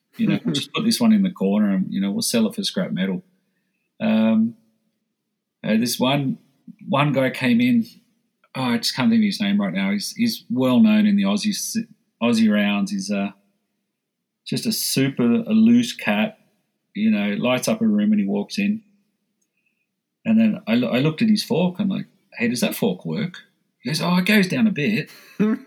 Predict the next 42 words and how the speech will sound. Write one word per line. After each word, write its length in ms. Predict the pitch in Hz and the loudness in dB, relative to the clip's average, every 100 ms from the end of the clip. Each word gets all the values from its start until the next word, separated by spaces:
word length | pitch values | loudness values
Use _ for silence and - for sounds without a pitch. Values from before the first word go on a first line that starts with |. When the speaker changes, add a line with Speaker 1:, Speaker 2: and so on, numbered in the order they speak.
| 202 202 - _ _ _ _ _ _ - | -6 -6 -8 _ _ _ _ _ _ -2
Speaker 1:
And, 300 | 117 117 120 | 2 4 4
uh, 320 | 117 117 117 - _ _ _ _ _ _ _ _ - | 2 2 0 -4 _ _ _ _ _ _ _ _ -14
I 40 | - | -6
said, 180 | - - - | -6 -6 -8
"Give 120 | - 151 | -2 0
me, 160 | 113 | 0
give 140 | - 156 | 0 2
me 120 | 131 | 2
a 40 | |
fork." 380 | 110 92 90 92 | 2 0 0 0
And 120 | 95 | -2
it, 180 | 95 - _ - | -4 -8 _ -14
I 100 | - | -8
think 140 | 135 | -4
we 240 | 127 113 135 | -4 -2 -2
had 100 | 123 | -2
half 320 | 110 104 - | 0 0 0
an 80 | 98 | 0
hour 200 | 104 104 | 2 0
before 200 | 104 113 | -2 -2
he 60 | |
had 60 | 92 | -2
to 60 | 90 | -2
go 60 | 98 | -4
for 140 | 95 | -4
his 80 | 95 | -8
quali 320 | - 101 107 | -4 -2 0
run, 200 | 104 95 | 0 -2
so 120 | - 104 | -4 -6
there 60 | |
was, 120 | 104 - - - _ - | -6 -6 -10 -16 _ -20
there 520 | 185 - - - - | -18 -18 -20 -18 -4
was 120 | 220 - | -2 2
no 160 | 123 | 2
time 320 | 110 101 101 | 2 0 -2
to 80 | 92 | -2
pull 220 | - 117 | -2 -2
it 80 | 95 | 0
out 220 | 90 95 | 0 -2
and 100 | 92 | -6
fix 260 | - - - | -10 -8 -8
it. 100 | 95 | -10